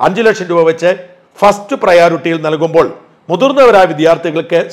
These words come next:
സെക്കൻഡ് പ്രയോറിറ്റിയിൽ മൂന്നര ലക്ഷവും മൂന്നാമത് പ്രയോറിറ്റിക്ക് മൂന്ന് ലക്ഷവും രൂപയും വെച്ച് നൽകുന്നു. നഴ്സിംഗ് വിദ്യാർത്ഥികൾക്ക് മൂന്ന് ലക്ഷം വെച്ചാണ് നൽകിയിരിക്കുന്നത്. ഒരേ കുടുംബത്തിലുള്ള രണ്ട് നഴ്സിംഗ് വിദ്യാർത്ഥികൾക്ക് അഞ്ച് ലക്ഷം രൂപ അനുവദിച്ചു. നാല്, പതിനെട്ട് വയസ്സ് താഴെയുള്ള എല്ലാ വിദ്യാർത്ഥികളും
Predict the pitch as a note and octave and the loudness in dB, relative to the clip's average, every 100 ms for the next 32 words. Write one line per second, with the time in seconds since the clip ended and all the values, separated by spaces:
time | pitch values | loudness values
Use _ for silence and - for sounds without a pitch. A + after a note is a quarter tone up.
0 | - F#3 C4 C4 G3 E3+ E3 D#3+ D#3+ E3 | -6 0 0 0 0 0 -2 -6 -10 -10
1 | _ _ D3 G3+ A#3 G3 E3+ - D#3 D3+ | _ _ -4 -2 0 0 -2 -2 -4 -4
2 | - _ _ _ _ D#3+ B3 C4+ C4 B3 | -8 _ _ _ _ -2 0 4 2 2
3 | A3+ F3+ E3+ E3 D#3+ E3 E3+ G#3+ B3+ G3 | 0 0 0 -2 -6 -8 -6 -6 -4 -4
4 | - D#3+ D#3+ D#3+ E3 D#3+ D#3 D#3 D#3 D#3 | -6 -10 -6 -6 -6 -6 -8 -6 -4 -2
5 | D3 A#2+ - _ _ - E3+ G3 A3+ G3+ | -4 -8 -14 _ _ -2 2 2 0 -2
6 | F3+ E3+ E3+ E3+ E3+ F3 A3 G3 G3 E3 | 0 0 0 -8 -6 -6 -4 -6 -6 -8
7 | D#3 D#3 D#3 D3+ D#3+ D#3 E3 D#3 B2+ - | -6 -6 -6 -6 -6 -4 -2 -2 -4 -8
8 | _ _ D3+ A3+ C4 F3+ F3 E3+ E3 E3+ | _ _ -2 0 -2 -2 -4 -4 -2 -2
9 | E3+ F#3+ B3 A3 G3 F#3 E3+ D#3+ D#3+ E3 | -2 -4 -4 -2 -4 -4 -8 0 0 -2
10 | D3+ C#3+ F3 D3+ E3+ F3+ F#3+ E3+ E3 D#3 | -8 -8 -6 -6 -6 -4 -4 -4 -10 -6
11 | D#3 D#3 D#3 D3+ D#3+ C3+ - _ _ D3 | -4 -4 -6 -8 -8 -10 -12 _ _ 2
12 | E3+ F#3+ - G3 C#4+ C#4 G#3 G3 G3+ E3+ | 4 4 2 2 2 2 0 0 -2 2
13 | F3 F#3 F3 F#3 F3 F3+ C4 G#3+ E3+ E3 | 2 0 0 -2 -2 0 0 2 0 0
14 | E3+ D3+ C3+ - | -2 -6 -6 -10